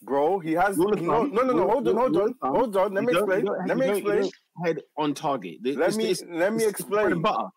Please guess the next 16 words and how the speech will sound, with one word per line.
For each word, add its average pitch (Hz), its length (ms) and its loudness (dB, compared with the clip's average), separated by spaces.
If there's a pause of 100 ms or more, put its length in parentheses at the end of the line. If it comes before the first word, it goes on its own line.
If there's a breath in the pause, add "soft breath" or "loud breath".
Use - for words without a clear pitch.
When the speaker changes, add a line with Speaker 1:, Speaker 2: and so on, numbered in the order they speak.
(240)
Speaker 1:
Let 156 100 0
Speaker 2:
We 175 60 2
Speaker 1:
me 214 60 2
Speaker 2:
learned 240 180 0
this - 100 -6
at - 60 -14
Charlton. 285 480 2
Speaker 1:
explain. - 340 -12
Let 220 80 -6
me 277 140 -4
explain. 220 600 -6 (680)
He 143 120 -4
knows 220 280 0
Vardy's 196 400 -2
behind 160 400 -2
him. 101 240 -12